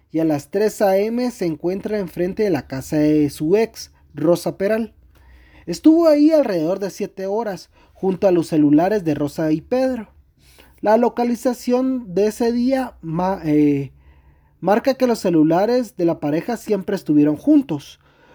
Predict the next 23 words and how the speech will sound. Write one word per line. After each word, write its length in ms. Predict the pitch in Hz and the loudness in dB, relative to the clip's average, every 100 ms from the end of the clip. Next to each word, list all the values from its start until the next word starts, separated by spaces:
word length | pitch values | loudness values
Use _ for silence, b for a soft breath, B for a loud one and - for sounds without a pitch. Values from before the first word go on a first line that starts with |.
| b | b
lo 240 | - 175 190 | 0 2 2
que 100 | 170 | 0
puede 280 | 170 202 208 | 0 0 0
tener 420 | 196 180 190 170 | -2 -2 -2 -2
dos 180 | 196 202 | -2 -2
explicaciones. 920 | 208 - 190 147 - 139 120 110 - B B B B _ | -8 -10 -6 -8 -4 -6 -6 -14 -20 B B B B _
O 140 | - 165 | 2 4
los 220 | 156 147 | 4 4
dos 200 | 262 294 | 2 2
estuvieron 460 | 294 240 214 226 | -4 -4 -2 -2
juntos 440 | 247 247 233 254 - | -4 -6 -4 -6 -6
todo 200 | 220 220 | -4 -2
ese 160 | 233 269 | -2 -4
tiempo, 540 | - 240 233 294 285 b b b b _ | -2 -6 -4 -6 -6 b b b b _
o 260 | - 208 233 | 2 4 4
una 300 | 226 214 233 | 0 -4 -4
persona 420 | 233 170 220 226 | -4 -8 -6 -4
llevaba 460 | 196 147 135 143 143 | -2 -2 -4 -6 -4
los 180 | 131 131 | -4 -4
dos 140 | 139 | -4
celulares. 720 | 160 147 160 202 185 - - _ _ _ _ _ _ _ _ _ _ - | 0 2 4 2 -2 -8 -16 _ _ _ _ _ _ _ _ _ _ 0
Otra 340 | 202 233 233 | 0 2 -2
curiosidad 720 | 240 220 190 175 165 180 160 | 0 0 0 0 2 2 -2